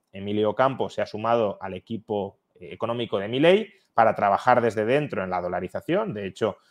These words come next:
Javier Milei ha anunciado que será el nuevo y último presidente del Banco Central de la República Argentina.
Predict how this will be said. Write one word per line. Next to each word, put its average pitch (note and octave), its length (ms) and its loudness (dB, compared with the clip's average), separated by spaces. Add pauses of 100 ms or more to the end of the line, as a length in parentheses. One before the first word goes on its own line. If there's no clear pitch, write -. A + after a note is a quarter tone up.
(160)
Javier G#2+ 320 2
Milei A2 340 4
ha G#2+ 60 4
anunciado A2 500 2
que - 80 -10
será G#2+ 380 2
el G#2+ 100 0
nuevo B2 380 4
y A#2 100 0
último B2 500 -4 (140)
presidente A2 560 -2
del F#2+ 160 0
Banco G#2 220 -4
Central G#2+ 340 -2
de G2 60 -2
la G2 80 0
República G2 420 -8
Argentina. F3 540 0